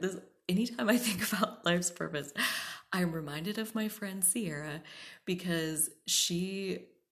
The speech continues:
she might have even got me thinking on a deeper level, like, "What is my purpose? What is my purpose?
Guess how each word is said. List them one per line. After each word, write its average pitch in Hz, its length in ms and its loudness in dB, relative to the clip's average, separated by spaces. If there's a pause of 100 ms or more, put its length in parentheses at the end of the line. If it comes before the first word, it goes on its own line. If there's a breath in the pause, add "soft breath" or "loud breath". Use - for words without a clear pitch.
she 247 340 2
might 240 240 0
have 180 120 2
even 165 320 0
got 160 220 -8 (300)
me 185 280 0
thinking 247 500 -2
on 196 180 -2
a 175 80 2
deeper 180 440 -2
level, 175 420 -6
like, 156 220 -4
"What 151 240 -2
is 156 160 -4
my 151 100 -4
purpose? 151 420 -6
What 147 140 -6
is 151 140 -8
my 151 100 -8
purpose? 175 420 -8